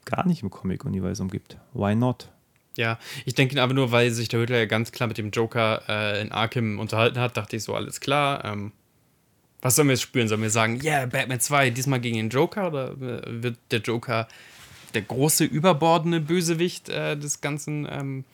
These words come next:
Speaker 2: dieser ganzen Trilogie, was weiß ich, wie viele Filme sie planen? Oder will ich einfach erstmal gar keinen Joker, weil wir ja natürlich mit, äh,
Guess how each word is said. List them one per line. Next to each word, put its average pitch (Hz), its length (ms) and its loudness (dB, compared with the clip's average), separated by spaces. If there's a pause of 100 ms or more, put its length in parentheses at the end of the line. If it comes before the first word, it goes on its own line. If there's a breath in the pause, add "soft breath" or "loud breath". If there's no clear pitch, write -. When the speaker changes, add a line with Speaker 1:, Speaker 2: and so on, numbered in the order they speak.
(840 soft breath)
Speaker 2:
dieser 127 280 0
ganzen 135 520 0 (480)
Trilogie, 139 580 0
was 117 160 -4
weiß 113 100 -8
ich, 143 160 -8
wie 143 80 -6
viele 131 180 -8
Filme 131 300 -4
sie 120 140 -6
planen? 120 420 0 (920 loud breath)
Oder 156 340 8
will 143 100 8
ich 147 120 4
einfach 135 180 2
erstmal 131 240 0
gar 127 160 6
keinen 151 180 2
Joker, 139 360 4
weil 117 140 4
wir 117 80 4
ja 117 60 4
natürlich 120 380 -4
mit, 113 340 -2
äh, 110 340 -6